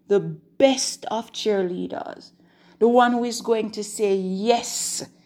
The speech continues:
the one who is going to give us the trophy. Paul said, based on the Message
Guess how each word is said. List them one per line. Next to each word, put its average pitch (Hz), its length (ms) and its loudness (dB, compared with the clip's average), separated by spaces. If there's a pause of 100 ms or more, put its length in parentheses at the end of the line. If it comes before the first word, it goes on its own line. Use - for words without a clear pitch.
(320)
the 202 80 4
one 247 180 6
who 247 60 0
is 240 120 -4
going 226 180 0
to 233 80 -8
give 190 220 -6
us 214 180 -4
the 190 120 -4
trophy. 247 840 0 (240)
Paul 254 300 4
said, 233 420 0 (360)
based 240 340 6
on 226 180 0
the 214 200 -2
Message 240 720 0